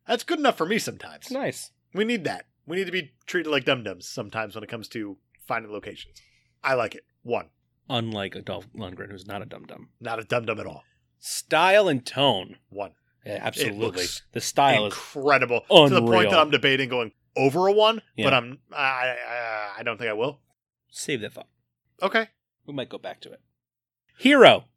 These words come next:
Speaker 1: You know what? I'm gonna go one and not regret any bit of it because he goes through the full Joseph Campbell hero journey
Speaker 2: Yeah, he
Speaker 1: on this
Speaker 2: does.
Speaker 1: thing. It's a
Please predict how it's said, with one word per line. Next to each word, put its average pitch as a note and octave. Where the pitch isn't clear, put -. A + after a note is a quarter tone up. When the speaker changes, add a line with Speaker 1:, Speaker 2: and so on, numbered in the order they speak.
Speaker 1:
You E3
know F#3
what? F#3
I'm D3+
gonna D3+
go D#3+
one C3+
and B2+
not B2
regret B2
any B2+
bit A#2
of A#2
it A#2
because G#2+
he B2
goes A2
through G#2
the G#2+
full A2+
Joseph -
Campbell G2
hero G2+
journey D#2+
Speaker 2:
Yeah, F#2+
he G2
Speaker 1:
on A2
this F#2
Speaker 2:
does. -
Speaker 1:
thing. A2+
It's A#2+
a G#2+